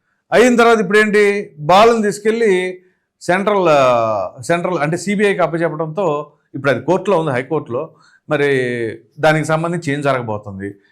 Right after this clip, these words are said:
ఇప్పుడు కేంద్రంలో ఉన్న బీజేపీ గేమ్ ఎలా ఉండబోతుంది? ఉదాహరణకి ఇప్పుడు కేసీ,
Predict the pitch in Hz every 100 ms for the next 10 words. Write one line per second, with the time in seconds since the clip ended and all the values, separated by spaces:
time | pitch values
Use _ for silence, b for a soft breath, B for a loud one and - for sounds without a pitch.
0 | - 180 170 160 185 208 208 214 202 165
1 | 190 170 185 185 202 185 - 127 151 233
2 | 202 139 127 110 104 98 95 95 90 _
3 | _ _ _ - 156 202 196 190 214 202
4 | 180 165 190 143 175 196 185